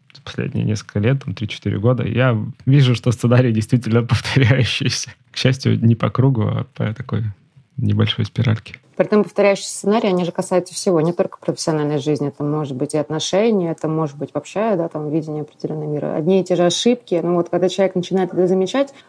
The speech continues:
Speaker 2: меня больше всего удивляет, когда все говорят: «Я справлюсь самостоятельно».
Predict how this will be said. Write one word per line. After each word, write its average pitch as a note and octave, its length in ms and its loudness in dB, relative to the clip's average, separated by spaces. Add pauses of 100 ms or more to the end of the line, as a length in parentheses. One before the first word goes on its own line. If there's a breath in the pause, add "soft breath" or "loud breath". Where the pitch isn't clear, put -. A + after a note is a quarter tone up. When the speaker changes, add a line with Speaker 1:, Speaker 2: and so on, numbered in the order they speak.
(120 loud breath)
Speaker 2:
меня F#3 160 4
больше G#3 160 2
всего G3+ 160 2
удивляет, A3+ 500 4
когда F3 640 2
все D#3 160 -4
говорят: E3 260 2
«Я E3+ 80 2
справлюсь E3+ 380 -2
самостоятельно». E3 880 -6